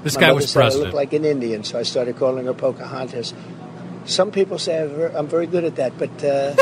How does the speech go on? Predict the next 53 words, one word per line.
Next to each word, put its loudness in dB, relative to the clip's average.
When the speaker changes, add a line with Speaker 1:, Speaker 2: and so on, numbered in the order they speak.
Speaker 1:
<laughs> -16
Speaker 2:
I -8
can't 0
get 4
into -4
too -2
many 0
'cause -4
many 0
of 2
those 0
people -2
that 2
I 0
named 0
like 0
that 2
are 0
Republicans, -2
and -2
we 4
don't 4
wanna 2
bring -4
that -2
up. -2
But, -2
uh, 0
no, 0
it's 0
just, -4
uh, 0
it's -6
a -4
takeoff. 2
I 0
have -2
fun 0
with 4
it. 0
And 0
sometimes, -2
to -8
tell 0
you -2
the -6
truth, -6
it's -6
a, -2
uh, -4
very 0
effective -4
tool. 0